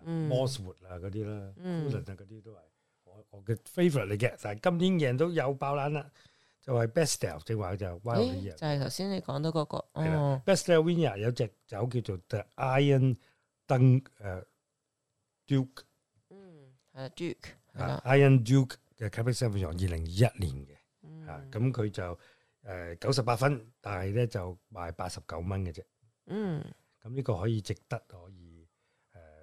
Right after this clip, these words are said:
Speaker 2: 試下咯。
Speaker 1: 嗯。
Speaker 2: 啊，因為你其他嗰啲，譬如，呃，Cabernet Sauvignon，其他啲都百幾、二百蚊嗰啲都可以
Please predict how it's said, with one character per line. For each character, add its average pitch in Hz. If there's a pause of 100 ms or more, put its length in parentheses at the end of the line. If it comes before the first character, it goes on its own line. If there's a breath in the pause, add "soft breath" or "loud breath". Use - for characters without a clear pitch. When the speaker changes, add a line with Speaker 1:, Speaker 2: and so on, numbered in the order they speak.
(1120)
Speaker 2:
試 -
下 90
咯。 110 (240)
Speaker 1:
嗯。 185
Speaker 2:
啊， 175
因 156
為 147
你 120
其 104
他 156
嗰 143
啲， 139
譬 104
如， -
呃， 98
Cabernet 151
Sauvignon， 113
其 85
他 135
啲 143
都 139 (240)
百 117
幾、 123
二 - (120)
百 104
蚊 113
嗰 110
啲 110
都 110
可 92
以 90